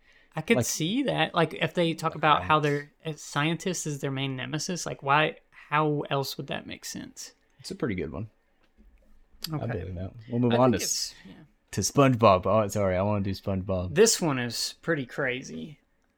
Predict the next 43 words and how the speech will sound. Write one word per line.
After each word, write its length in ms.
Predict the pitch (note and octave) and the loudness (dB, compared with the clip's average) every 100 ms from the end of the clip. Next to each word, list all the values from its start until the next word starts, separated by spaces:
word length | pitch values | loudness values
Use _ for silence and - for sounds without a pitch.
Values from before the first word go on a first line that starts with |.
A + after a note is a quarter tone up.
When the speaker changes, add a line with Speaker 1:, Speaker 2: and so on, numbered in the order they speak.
| - | -8
Speaker 2:
All 140 | G#2 G2 | -2 2
right, 260 | F2 - | 0 -2
so 460 | - G2+ G2 F#2+ D2+ - | -2 2 2 2 -4 -4
this 160 | C3+ C#3 | -2 0
show 500 | - B2+ A#2 C3+ - | 2 4 4 2 -2
is 220 | G#2+ A2 | -4 -4
SpongeBob 560 | - A2 G2+ F#2+ G#2 - | 0 0 2 2 0 0
SquarePants, 680 | - G2 F#2 F#2 G2+ A2 - | 0 2 2 0 -2 -4 -6
and 100 | F2 | -4
everybody 420 | G#2 A#2 A2+ G#2+ | -2 2 4 4
knows 200 | G#2 G2 | 2 0
who 60 | F#2+ | -4
SpongeBob 460 | - F2 E2 D2+ | -4 -4 -4 -6
SquarePants. 400 | - C2 G1+ - | -8 -10 -10 -8
I 40 | C2 | -6
don't 60 | |
Speaker 1:
Yeah, 40 | - | -6
I 40 | |
Speaker 2:
care 200 | - E2+ | -8 -6
Speaker 1:
mean, 100 | F#2 | 4
Speaker 2:
what 140 | C3 | 6
age 240 | C3+ A#2 G#2+ | 6 4 4
you 100 | G2 | 4
are. 200 | F#2+ G2 _ | 2 0 _
Speaker 1:
there's 180 | D3+ C3+ | -8 -8
no 120 | B2 | -8
way. 160 | B2 - | -10 -6
Speaker 2:
He 100 | G2+ | 2
lives 180 | A#2+ B2+ | 2 4
in 100 | A#2+ | 2
Bikini 360 | A#2 - A2+ G2+ | 2 2 2 6
Bottom, 360 | F#2+ F2 D#2+ - - _ _ - | 4 4 0 -8 -20 _ _ -16
okay? 320 | G#2 G2+ F#2+ - _ _ - | -4 0 0 -4 _ _ -8
And 80 | F2+ | -6
he's 140 | E2+ | -4
a 60 | E2 | -6
sponge 600 | - - F#2 F#2 F#2 F2+ | -6 -2 0 0 -2 -4
with 80 | |
his 140 | D2 - | -8 -10
friend 280 | - E2+ D#2+ | -8 -6 -4
Patrick. 360 | D2 - - _ _ - | -6 -6 -12 _ _ -4
Anyway, 380 | B2+ G2+ F2+ F2+ _ | -2 0 -2 -4 _
Speaker 1:
<laughs> 0 | - | -4